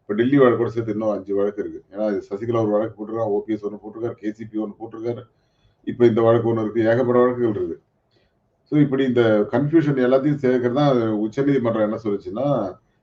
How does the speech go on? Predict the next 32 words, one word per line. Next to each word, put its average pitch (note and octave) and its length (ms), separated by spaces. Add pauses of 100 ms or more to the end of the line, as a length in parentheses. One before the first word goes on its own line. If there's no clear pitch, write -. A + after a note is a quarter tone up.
கீழமை D#3 380
நீதிமன்றத்துல A#2 580
இருக்கிற G#2 580 (720)
வழக்கு B2 420 (500)
வந்து A#2 260
சீக்கிரம், C#3 360
எவ்வளவு B2 220
சீக்கிரம் B2 260
முடிக்குமோ A2+ 400
முடி-, G2+ 420
முடிங்க. G2+ 440 (320)
ஏன்னா, A#2 180
இந்த C3+ 200
இடத்துல C#3 160
நாங்க A#2+ 220
தீர்ப்பளிக்க A#2 480
முடியாதுன்னு G#2+ 640
போன A#2+ 280
வாரம் A#2 300
தான் A#2+ 120
ஒரு G2+ 140
தீர்ப்பு A#2 300
கொடுத்தாங்க. E2 500
யாருக்கு? G2+ 640
எடப்பாடிக்கு G#2 400
ஆதரவாக, G#2+ 640 (480)
ஓ D3 100
பி C3+ 120
எஸ்க்கு A#2+ 180
எதிராகவே A#2+ 400
இருந்ததுன்னு G2+ 380
வச்சுக்கோங்களேன். F2+ 480